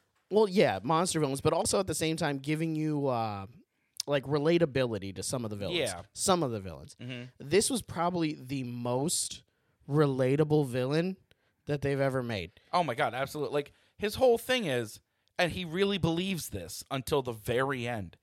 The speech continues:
Speaker 2: that his
Speaker 1: Till
Speaker 2: wife
Speaker 1: the end of his life.
Speaker 2: Yeah, till the end of his life. That his wife is calling to him from beyond this gate, and the village she's from is holding her behind this gate.
Speaker 1: Yeah.
Speaker 2: And he's going to free her.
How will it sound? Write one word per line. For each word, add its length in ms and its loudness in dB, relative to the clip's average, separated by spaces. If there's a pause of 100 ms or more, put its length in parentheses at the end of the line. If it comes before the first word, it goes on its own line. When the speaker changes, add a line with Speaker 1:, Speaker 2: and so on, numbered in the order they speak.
(540)
Speaker 2:
that 260 -4 (280)
his 320 -8
Speaker 1:
Till 180 0
Speaker 2:
wife 220 4
Speaker 1:
the 60 0
end 200 2
of 140 4
his 200 0
life. 300 -2
Speaker 2:
Yeah, 100 2
till 160 -2
the 120 -8
end 100 -4
of 60 -8
his 140 -8
life. 200 0 (400)
That 180 -4
his 240 -6
wife 600 0 (520)
is 200 -6
calling 480 0
to 120 -8
him 240 -6
from 200 -6
beyond 400 -4
this 160 -8
gate, 380 -4 (400)
and 140 -8
the 80 -2
village 480 -4
she's 320 -8
from 540 0
is 220 -8
holding 560 -6
her 140 0
behind 380 -4
this 140 -8
gate. 340 -10 (260)
Speaker 1:
Yeah. 220 -2
Speaker 2:
And 160 -10
he's 720 -10
going 460 -4
to 220 -8
free 400 -8
her. 300 -8